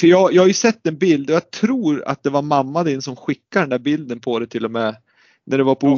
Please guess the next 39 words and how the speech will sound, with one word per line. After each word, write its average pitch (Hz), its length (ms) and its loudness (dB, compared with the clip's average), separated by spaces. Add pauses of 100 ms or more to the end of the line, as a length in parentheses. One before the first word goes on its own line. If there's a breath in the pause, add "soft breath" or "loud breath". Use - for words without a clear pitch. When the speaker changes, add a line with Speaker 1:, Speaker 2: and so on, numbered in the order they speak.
Speaker 1:
O 156 60 6
S 139 220 0
i 123 80 -6
Turin. 143 500 2 (1080)
När 147 120 2
du 147 100 4
står 143 260 2
på 107 60 -16
Speaker 2:
Turin. 151 220 0
Speaker 1:
isen 139 280 -2
där 131 180 0
med, 127 260 -2
med 131 120 -4
de 135 100 -2
andra. 143 380 0
Så 147 120 -14
då, 175 240 -6
då 190 140 -2
ser 170 340 -2
man 127 140 -6
verkligen 123 380 -2
att 123 140 -6
fan, 127 280 -4
här 151 280 -2
är 123 360 -4
inte 123 260 -12
Jonathan 127 440 -8
frisk. - 380 -6
Och 123 60 -2
det 131 80 -2
behöver 160 220 2
man 156 120 -8
ju - 20 -4
inte 127 140 -6
vara 123 120 2
doktor 123 400 -4
för, 117 260 -2
för 117 260 4
att - 140 -4